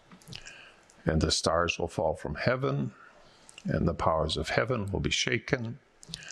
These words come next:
Then will appear in heaven the sign of the Son of Man, and all the tribes of the earth will mourn, and they'll see the Son of Man coming on the clouds of heaven with power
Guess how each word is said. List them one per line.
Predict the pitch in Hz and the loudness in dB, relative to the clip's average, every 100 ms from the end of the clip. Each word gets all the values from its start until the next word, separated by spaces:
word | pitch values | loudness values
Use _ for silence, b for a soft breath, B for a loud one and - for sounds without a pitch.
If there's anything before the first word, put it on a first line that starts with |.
| B B B B B B | B B B B B B
Then | - 95 98 | 2 4 6
will | 95 95 | 6 4
appear | 98 - 110 107 | 2 0 2 2
in | 104 | 2
heaven | 98 - 113 113 139 131 | 2 2 0 0 -2 0
the | 107 | 0
sign | - - 101 107 | 0 0 0 0
of | 110 | 0
the | 104 | 0
Son | - - 107 | 0 2 2
of | 104 | 0
Man, | 98 104 110 120 131 123 | 0 2 2 2 0 0
and | 98 | 0
all | 98 95 | 2 0
the | 98 | 0
tribes | - 107 104 98 | 0 0 0 0
of | 104 | 2
the | 101 98 | 4 4
earth | 117 - - | 2 -2 -2
will | 104 | 0
mourn, | 104 110 120 127 170 - B B B B B B | 2 2 2 2 0 -6 B B B B B B
and | 101 98 | 2 6
they'll | 98 | 4
see | 101 - 120 | 4 2 2
the | 127 127 | 2 0
Son | - 123 123 | 2 2 0
of | 107 | 2
Man | 104 104 104 - | 2 2 0 -2
coming | - 123 147 156 160 170 - | 4 4 4 2 2 2 2
on | 131 135 131 | 2 4 2
the | 135 | 0
clouds | - 117 113 117 - | 0 2 2 0 -4
of | 113 | -4
heaven | - 98 92 98 123 151 B B B B B B | 0 2 2 0 0 -2 B B B B B B
with | - 87 - | 2 2 -2
power | - 113 107 113 127 131 139 - - | 2 4 6 4 4 2 0 -2 -10